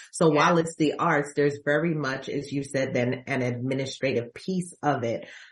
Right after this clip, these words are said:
Speaker 2: Mm.
Speaker 1: I love that you shared, um, just, it seems like you've been behind the scenes more, doing more of
Speaker 2: Yeah.
Speaker 1: that versus performing,
Speaker 2: Yeah.
Speaker 1: but you're returning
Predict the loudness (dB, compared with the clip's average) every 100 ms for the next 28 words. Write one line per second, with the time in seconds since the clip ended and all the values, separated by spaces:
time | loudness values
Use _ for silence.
0 | -8 2 6 8 8 6 4 2 2 2
1 | 0 0 2 6 6 4 2 -4 -4 0
2 | 2 2 0 -6 -10 _ _ _ _ _
3 | _ _ _ 4 4 4 4 6 4 6
4 | 4 4 4 4 4 2 2 0 0 -2
5 | -2 -2 0 0 0 -4 -10 -2 2 4
6 | 6 6 6 4 4 2 -2 -2 -6 -4
7 | 0 4 6 8 6 4 2 2 2 2
8 | 2 4 4 4 2